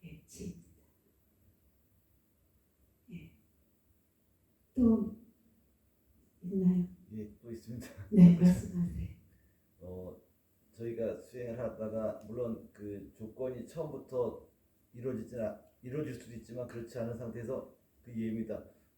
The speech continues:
Speaker 2: 아주 추운 환경이나
Speaker 1: 예.
Speaker 2: 아주 더운 환경에 우리가 있으면 아무래도 마음은 추운 쪽으로 가고 더운 쪽으로 가겠죠.
Speaker 1: 당연하죠.
Speaker 2: 그러면은 그런 상태가 되면 마-, 어, 예를 들어서 너무 춥거나 더우면 결국은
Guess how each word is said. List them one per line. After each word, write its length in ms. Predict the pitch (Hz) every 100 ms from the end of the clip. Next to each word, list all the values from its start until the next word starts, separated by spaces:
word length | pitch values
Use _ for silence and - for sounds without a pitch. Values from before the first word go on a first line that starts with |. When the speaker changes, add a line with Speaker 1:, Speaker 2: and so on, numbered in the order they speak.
| -
Speaker 2:
아주 280 | 113 - -
추운 300 | - 170 180
환경이나 680 | 165 143 120 113 95 82 - -
Speaker 1:
예. 260 | 190 180 165
Speaker 2:
아주 200 | 113 -
더운 320 | - 117 143 156
환경에 600 | 143 139 131 131 120 -
우리가 220 | 113 117
있으면 480 | 113 - 123 127 127
아무래도 540 | - 127 131 135 123 -
마음은 600 | 110 123 135 143 143 - _ _
추운 280 | 156 160
쪽으로 300 | 147 147 135
가고 380 | 120 113 107 117
더운 260 | 107 117 117
쪽으로 280 | 120 113 101
가겠죠. 280 | 98 101 -
Speaker 1:
당연하죠. 840 | - 233 233 180 175 175 233 - - - 110
Speaker 2:
그러면은 520 | 123 127 135 143 143 - _ _ _ _
그런 220 | 135 143
상태가 400 | 160 151 156 143
되면 400 | 131 131 135 - -
마-, 280 | 101 101 - 113
어, 220 | 117 110
예를 200 | 127 127
들어서 320 | 117 117 120
너무 220 | 110 120 -
춥거나 420 | - - 165 139
더우면 360 | 110 117 131 -
결국은 520 | 117 113 143 143